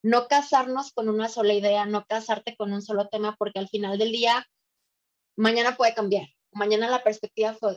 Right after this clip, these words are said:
puede ser diferente, o el mercado laboral puede ser distinto, o la situación en la que estamos puede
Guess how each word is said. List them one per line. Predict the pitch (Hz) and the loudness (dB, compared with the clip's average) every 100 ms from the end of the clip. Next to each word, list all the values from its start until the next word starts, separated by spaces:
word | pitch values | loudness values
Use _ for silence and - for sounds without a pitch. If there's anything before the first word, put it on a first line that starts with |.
| - | 0
puede | 226 226 | 0 0
ser | 214 | 0
diferente, | 220 220 208 185 | -2 -2 -4 -2
o | 196 | -2
el | 208 | 0
mercado | 220 220 233 | -2 2 4
laboral | 254 226 214 208 - | 4 4 2 0 0
puede | 214 | -2
ser | 220 202 | 0 -2
distinto, | 202 208 233 208 - 180 _ | -4 -8 -8 -8 -8 -20 _
o | 220 | 4
la | 226 220 | 6 6
situación | 220 220 214 214 240 247 | 0 -2 0 0 0 -2
en | |
la | 262 254 | -2 -2
que | 214 | -4
estamos | - 214 220 - | -6 -6 -6 -4
puede | 220 226 226 | 0 0 0